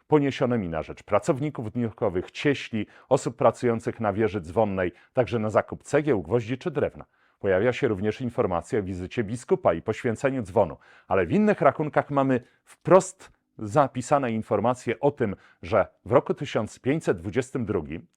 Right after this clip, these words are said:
Dwudziestego siódmego września w nocy od drugiej do godziny dwunastej dnia poświęconego świętemu Stanisławowi, a więc dwudziestego siódmego września, odlewano dzwon, aby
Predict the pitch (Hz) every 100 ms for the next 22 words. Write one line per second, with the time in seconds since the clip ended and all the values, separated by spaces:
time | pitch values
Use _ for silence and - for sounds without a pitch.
0 | _ _ _ - 110 123 120 - 185 180
1 | 127 101 143 160 107 98 - 80 82 -
2 | 107 175 123 - 95 113 _ - 139 113
3 | 170 160 80 98 151 - _ 135 156 160
4 | - 95 143 113 180 170 160 113 113 151
5 | 104 - - 80 107 _ _ _ 92 127
6 | 127 127 131 131 _ 160 - 131 127 127
7 | 139 - 110 104 147 135 - 117 107 123
8 | 104 82 90 - - 110 90 87 113 117
9 | - 170 147 127 104 139 110 95 101 -
10 | 90 - - 175 185 127 151 156 123 117
11 | 69 _ - 107 131